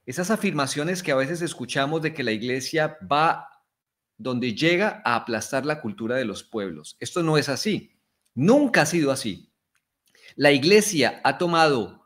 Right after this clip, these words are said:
los aspectos buenos, positivos y de bien de la cultura y al contrario, les ha dado plenitud. Nunca ha llegado a aplastar. Lo que sí ha llegado es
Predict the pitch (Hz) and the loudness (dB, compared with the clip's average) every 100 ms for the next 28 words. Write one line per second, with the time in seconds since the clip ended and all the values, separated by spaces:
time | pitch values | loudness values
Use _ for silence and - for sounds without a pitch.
0 | _ - 131 135 - 139 135 175 135 110 | _ -6 -4 -4 0 0 0 -2 -4 2
1 | 180 190 156 107 - - _ _ _ - | 4 6 4 -2 -6 -12 _ _ _ -2
2 | 143 - 131 175 202 226 220 151 120 147 | -2 0 -2 0 0 0 2 2 2 4
3 | 170 143 101 113 110 160 190 - 226 214 | 2 2 0 0 2 2 0 -2 -4 -4
4 | - 233 180 170 208 - - _ _ _ | 0 4 6 4 2 -6 -20 _ _ _
5 | _ 190 165 139 135 131 123 190 214 185 | _ 2 4 4 2 -4 0 2 4 4
6 | 131 120 131 151 208 208 185 143 117 113 | 0 -2 0 2 2 0 0 0 0 -6
7 | 247 247 - - _ _ _ _ _ _ | -6 -6 -8 -18 _ _ _ _ _ _
8 | _ _ - 185 302 269 185 147 131 135 | _ _ -2 2 2 2 0 2 2 2
9 | 135 135 110 - 87 - 156 156 139 113 | 0 -4 -8 -8 -10 0 2 2 0 -6
10 | 113 151 202 247 220 214 214 - - | -2 0 0 2 2 4 0 -2 -14